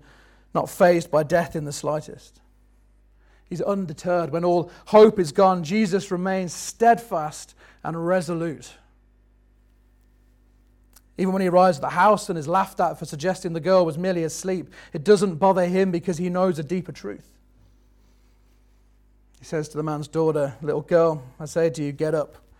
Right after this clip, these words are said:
And his words bring her back to life. Incredible. Incredible.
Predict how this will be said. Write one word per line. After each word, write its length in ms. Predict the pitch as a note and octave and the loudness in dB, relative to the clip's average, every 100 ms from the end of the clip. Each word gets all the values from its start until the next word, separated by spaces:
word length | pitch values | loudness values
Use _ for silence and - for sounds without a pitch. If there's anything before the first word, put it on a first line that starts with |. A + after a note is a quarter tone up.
| _ _ | _ _
And 120 | - E3 | -4 -4
his 160 | C#3+ | -2
words 320 | D#3 E3+ C#3+ | 2 2 2
bring 220 | - E3 D3+ | -2 -2 -2
her 60 | |
back 260 | C#3+ C3+ - | -4 -4 -6
to 100 | - | -10
life. 420 | C#3+ C3+ - - _ | -8 -10 -16 -20 _
Incredible. 500 | D3 - D3+ C#3+ B2+ - _ _ _ _ _ _ _ _ _ _ _ _ _ _ _ - | -20 -14 -12 -12 -16 -20 _ _ _ _ _ _ _ _ _ _ _ _ _ _ _ -20
Incredible. 540 | D3+ F3 E3+ D#3+ | -20 -20 -20 -20